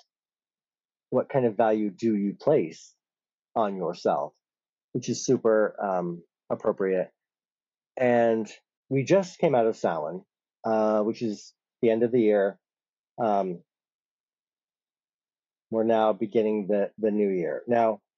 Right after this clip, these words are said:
Samhain is, um, the third harvest. Um, and so now, um, we've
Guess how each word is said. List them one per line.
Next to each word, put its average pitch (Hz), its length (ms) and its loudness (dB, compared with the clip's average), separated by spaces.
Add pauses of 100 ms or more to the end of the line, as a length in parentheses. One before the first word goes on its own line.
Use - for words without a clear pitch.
(600)
Samhain 151 540 0
is, 117 560 2
um, 104 420 -2
the 110 60 -2
third - 280 2
harvest. 107 460 -4 (1000)
Um, 104 580 0 (260)
and 120 640 4 (840)
so - 240 0
now, 131 720 0 (760)
um, 120 560 2 (2250)
we've 143 220 2